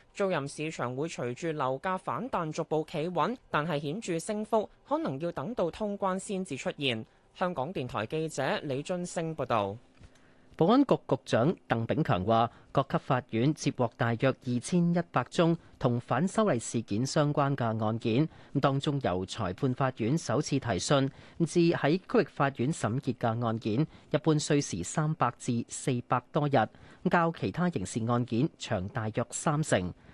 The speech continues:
Speaker 2: 佢表示，司法機構已經盡量為每宗較複雜以及牽涉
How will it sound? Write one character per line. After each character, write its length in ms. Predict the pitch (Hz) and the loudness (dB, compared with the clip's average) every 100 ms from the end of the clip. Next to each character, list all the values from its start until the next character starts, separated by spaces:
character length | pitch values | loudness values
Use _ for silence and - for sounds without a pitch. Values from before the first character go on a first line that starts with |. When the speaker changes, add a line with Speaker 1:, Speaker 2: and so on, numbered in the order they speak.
| - | -2
Speaker 2:
佢 80 | 196 | 0
表 140 | 156 | 2
示， 280 | 202 175 139 | 4 4 2
司 180 | - - | 0 -4
法 140 | 156 123 | -2 0
機 240 | 151 147 | 0 0
構 240 | 143 120 | 2 0
已 40 | 117 | 0
經 120 | 160 - | -6 -2
盡 200 | 127 113 | 0 2
量 240 | 110 110 | 0 2
為 200 | 113 110 | 2 2
每 240 | 107 101 | 0 0
宗 280 | 135 180 165 - - - | 0 2 2 0 -10 -2
較 220 | 156 151 | 0 0
複 220 | - 190 - | 0 -4 2
雜 200 | 139 120 - - - | 2 2 -2 -18 -2
以 120 | 139 | 0
及 80 | 160 143 - | 0 -2 -2
牽 120 | 202 196 | 0 0
涉 160 | - | 0